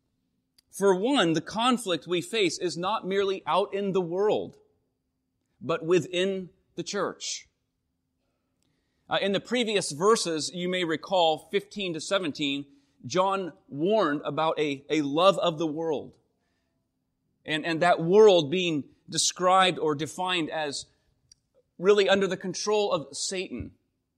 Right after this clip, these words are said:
whom Paul calls the prince of the power of the air in Ephesians. This, this system, this evil system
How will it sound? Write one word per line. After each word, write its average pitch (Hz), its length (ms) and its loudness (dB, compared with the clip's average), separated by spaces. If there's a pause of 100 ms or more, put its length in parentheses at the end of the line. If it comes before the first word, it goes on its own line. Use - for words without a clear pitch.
(260)
whom 156 180 -4
Paul 175 600 2
calls 175 260 2
the 156 80 -8
prince 202 380 -4
of 156 80 -6
the 147 80 -8
power 175 420 -4
of 156 120 -6
the 151 160 -6
air 160 260 -2
in 139 120 -6
Ephesians. 131 760 -8 (460)
This, 156 240 -2
this 170 240 -4
system, 123 800 -2 (200)
this 165 180 -6
evil 196 300 0
system 135 800 -2